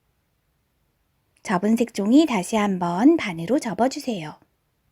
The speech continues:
모두 펼쳐주세요. 두 개의 접은 선이 가운데 점에서 만나요.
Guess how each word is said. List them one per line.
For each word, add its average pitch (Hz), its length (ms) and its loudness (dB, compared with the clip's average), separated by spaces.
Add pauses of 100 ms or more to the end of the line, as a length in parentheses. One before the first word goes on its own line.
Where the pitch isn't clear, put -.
(3250)
모두 233 520 4
펼쳐주세요. 294 960 0 (1120)
두 220 160 -2
개의 220 320 6
접은 202 380 -2
선이 277 460 2
가운데 220 420 0
점에서 214 440 -2
만나요. 180 680 -4